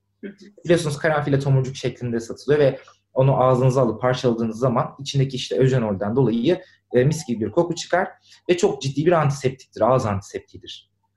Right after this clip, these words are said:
Speaker 2: karanfil. İşte ağız hijyenini sağlamak için deriz ki, "Bir suyun içine bir damla damlatın, ondan sonra çalkalayın." Ya da oil pulling dediğimiz bu dönemde biliyorsunuz çok yaygın, e, bir kullanım var. Hindistan cevizi yağını ağzımızın içinde dolandırıyoruz.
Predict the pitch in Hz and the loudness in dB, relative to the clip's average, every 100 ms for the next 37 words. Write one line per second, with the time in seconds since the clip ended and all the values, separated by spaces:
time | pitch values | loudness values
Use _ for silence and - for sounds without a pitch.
0 | - - - 120 113 101 123 131 - 107 | -20 -20 -6 -2 0 -2 -4 -4 0 2
1 | 139 143 135 127 120 - 120 120 117 - | 2 2 0 0 0 0 0 2 -2 -4
2 | 123 147 147 117 104 - 120 - 113 117 | 0 0 0 -8 -8 -6 -4 -4 -4 -2
3 | 104 95 156 143 110 - 202 - _ _ | -2 0 2 2 -2 -6 -10 -12 _ _
4 | _ 160 147 113 135 156 160 127 117 110 | _ 0 2 2 0 -2 0 0 0 -2
5 | 101 85 _ _ _ - 147 156 160 165 | -2 -4 _ _ _ -2 2 4 4 4
6 | 160 160 147 139 135 135 127 120 127 131 | 2 -2 -2 2 4 4 4 2 2 2
7 | 127 120 117 120 117 101 117 113 107 113 | 2 2 2 0 -2 -6 -4 -2 -2 -4
8 | 107 _ _ _ _ _ 107 110 107 113 | -8 _ _ _ _ _ -2 0 0 -4
9 | 113 117 110 101 110 101 - 107 101 104 | -2 -2 -2 -6 -6 -12 -6 -6 -4 -6
10 | 92 101 98 95 101 98 101 92 101 98 | -4 -2 -2 -2 -4 -4 -6 -8 -10 -10
11 | 101 104 107 107 98 95 113 180 - | -6 -2 -2 -2 -4 -2 -2 -4 -10